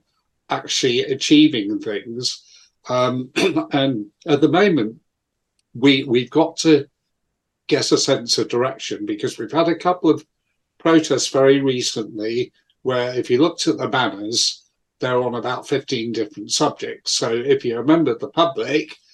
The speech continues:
you'd think, "Well, what is this protest all about?"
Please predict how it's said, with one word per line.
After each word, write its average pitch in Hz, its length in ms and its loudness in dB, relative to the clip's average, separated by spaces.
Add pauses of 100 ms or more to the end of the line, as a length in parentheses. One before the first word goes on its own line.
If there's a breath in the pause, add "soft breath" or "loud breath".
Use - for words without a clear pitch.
(160)
you'd 156 220 6
think, 156 260 2
"Well, 160 380 2 (280)
what 185 280 4
is 165 220 4
this - 200 2
protest 156 580 0
all 160 200 6
about?" 160 460 -2